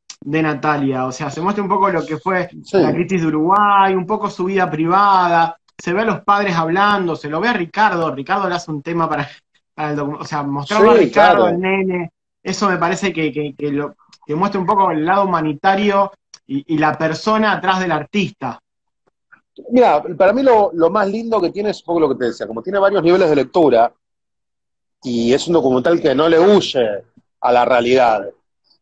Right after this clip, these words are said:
Speaker 2: No le huye a la, no le huye a que Natalia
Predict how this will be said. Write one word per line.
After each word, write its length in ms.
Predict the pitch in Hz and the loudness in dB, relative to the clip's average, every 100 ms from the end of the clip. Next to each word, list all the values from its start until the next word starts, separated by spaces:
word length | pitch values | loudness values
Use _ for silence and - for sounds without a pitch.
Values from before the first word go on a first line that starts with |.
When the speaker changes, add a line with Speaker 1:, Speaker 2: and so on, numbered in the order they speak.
| _ _ _ _ _ _ _ _ _ _ - | _ _ _ _ _ _ _ _ _ _ -6
Speaker 2:
No 120 | 135 | -2
le 80 | 139 | 4
huye 240 | 180 175 | 4 4
a 20 | 131 | 2
la, 120 | 120 | 2
no 120 | 123 | 2
le 120 | 139 | 2
huye 320 | 175 190 143 | 4 4 4
a 120 | 123 117 | 0 0
que 100 | 117 | -6
Natalia 720 | 113 - 143 151 127 123 | -4 2 2 4 4 4